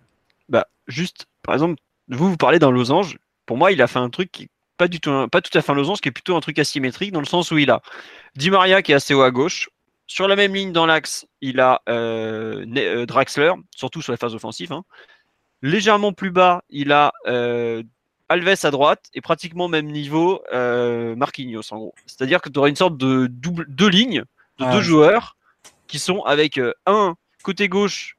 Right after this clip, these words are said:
Speaker 1: où le, le milieu offensif est très haut et un côté droit où le milieu est plutôt bas et sur la ligne du, du six en fait. Et je trouve que c'est, et c'est un système qu'il utilisait parfois à Dortmund.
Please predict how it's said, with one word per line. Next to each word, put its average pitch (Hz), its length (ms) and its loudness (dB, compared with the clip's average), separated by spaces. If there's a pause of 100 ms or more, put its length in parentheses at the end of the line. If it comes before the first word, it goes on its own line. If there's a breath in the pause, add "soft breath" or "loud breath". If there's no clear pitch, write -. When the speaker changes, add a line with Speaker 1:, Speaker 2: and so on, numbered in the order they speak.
(140)
Speaker 1:
où 151 100 -8
le, 147 260 0
le 143 260 0 (100)
milieu 170 180 -2
offensif 185 440 -2
est 139 60 -4
très 160 220 2
haut 214 300 2
et 143 100 -4
un 147 100 0
côté 160 300 -2
droit 160 320 2 (160)
où 135 80 -8
le 131 120 -4
milieu 156 460 -2 (140)
est - 80 -12
plutôt 160 300 -2
bas 165 300 4
et 156 40 -4
sur 151 180 -4
la 151 120 2
ligne 175 180 -6
du, 135 260 -8
du 147 140 -12
six - 240 -10
en 110 80 -12
fait. - 240 -18 (540 soft breath)
Et - 80 -10
je - 40 -12
trouve 208 140 -8
que 151 140 -4
c'est, - 200 -8
et 131 540 -4 (340)
c'est - 180 -6
un 139 100 2
système 220 380 -2
qu'il 139 160 -6
utilisait 135 360 -2
parfois 196 300 0
à - 20 0
Dortmund. 175 400 -4